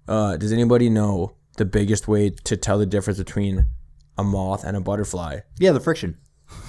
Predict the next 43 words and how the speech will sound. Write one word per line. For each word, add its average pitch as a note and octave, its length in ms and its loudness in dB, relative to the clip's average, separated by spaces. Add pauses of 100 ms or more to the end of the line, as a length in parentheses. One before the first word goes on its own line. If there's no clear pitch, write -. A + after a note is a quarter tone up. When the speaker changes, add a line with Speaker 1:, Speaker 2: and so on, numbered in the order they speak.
(120)
Speaker 1:
Yeah, G#2+ 280 0
I - 20 -2
was G2+ 100 0
like, G#2 140 -2
"Friction, G#2+ 440 0
Speaker 2:
<laughs> - 60 -10
Speaker 1:
bitch." G#2 320 -2 (240)
Speaker 2:
Yeah. - 560 8
Speaker 1:
<laughs> - 120 -10 (260)
No, D#3+ 160 8
immediately D3+ 420 8
I - 20 8
was B2 120 6
like, A#2+ 180 2
"Oh, F3 140 0
yeah, F3 160 4
like, C#3 260 4
a A#2 80 0
butterfly, B2 520 4
when A2 200 2
it's G2+ 160 -2
sitting, A2+ 320 4
its G#2 140 0
wings G#2+ 260 2
are - 20 0
pointed G#2 360 2
up, G#2 240 0
and G2 100 0
a - 20 0
moth G2 300 0
will G2+ 80 -4
be G2 100 -2
down." F#2+ 360 -4 (240)
And A2+ 100 -2
the G#2+ 60 0
whole G#2+ 100 2
class G2+ 320 -2
was G2+ 100 -2
like, F#2+ 160 -2
"Yo, A2 540 10
this B2 240 6
boy B2 240 10
smart. B2 520 10